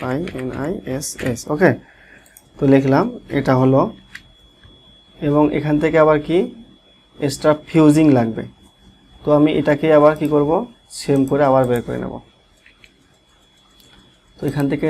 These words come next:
লিখব স্ট্র্যাপ ফিউজ, এস টি আর এ পি, স্ট্র্যাপ,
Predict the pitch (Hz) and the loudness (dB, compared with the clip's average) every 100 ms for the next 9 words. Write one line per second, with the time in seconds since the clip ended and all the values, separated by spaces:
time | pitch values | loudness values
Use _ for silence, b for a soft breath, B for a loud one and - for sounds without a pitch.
0 | 143 135 135 147 156 143 - 151 156 170 | 2 2 0 -2 -2 -4 -4 0 0 -2
1 | - _ _ - 139 131 113 - - - | -12 _ _ -2 0 0 -2 -12 -16 -18
2 | - _ _ _ _ 185 143 151 - - | -20 _ _ _ _ -4 -2 -2 -6 -10
3 | _ - 147 156 151 139 139 143 156 190 | _ -2 0 0 -4 -4 -2 -2 -4 -6
4 | - 160 139 120 - - 139 | -8 -4 -4 -4 -8 -4 -2